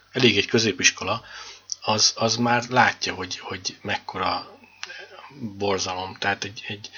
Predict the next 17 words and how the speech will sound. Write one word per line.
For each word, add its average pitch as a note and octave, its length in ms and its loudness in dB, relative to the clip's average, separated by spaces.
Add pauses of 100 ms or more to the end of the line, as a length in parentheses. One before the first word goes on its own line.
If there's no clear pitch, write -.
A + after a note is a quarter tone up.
(520)
nem F#2+ 180 -4
tudom, F2 380 -8 (100)
a - 80 -20
kvantummechanikát, A#2+ 1300 4
eh, A2 400 -2
is G#2+ 160 2
beleveszi G#2 580 2
ezbe, G2+ 380 -4
ezekbe G2+ 360 -4
az G2+ 100 -2
egész G2 300 -2
dolgokba, A#2 640 -2 (520)
és - 180 4
egy A2+ 140 2
olyan B2+ 160 8
kifordított A2 800 2
elméletet A2 640 2